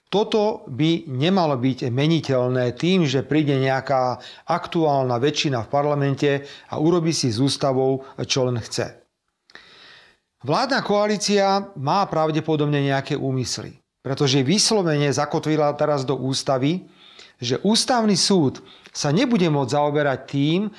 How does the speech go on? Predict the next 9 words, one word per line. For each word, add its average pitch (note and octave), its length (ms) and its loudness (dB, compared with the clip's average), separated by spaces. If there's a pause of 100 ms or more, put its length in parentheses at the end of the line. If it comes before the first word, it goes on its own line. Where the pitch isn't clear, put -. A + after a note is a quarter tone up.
(140)
či D#3+ 240 0
nejaký G#3+ 400 0
ústavný F3+ 560 0
zákon, C#3+ 480 -2
ktorý C3+ 320 0
je C3+ 80 -8
prijatý D3 400 0
v - 80 -20
parlamente, D3+ 720 0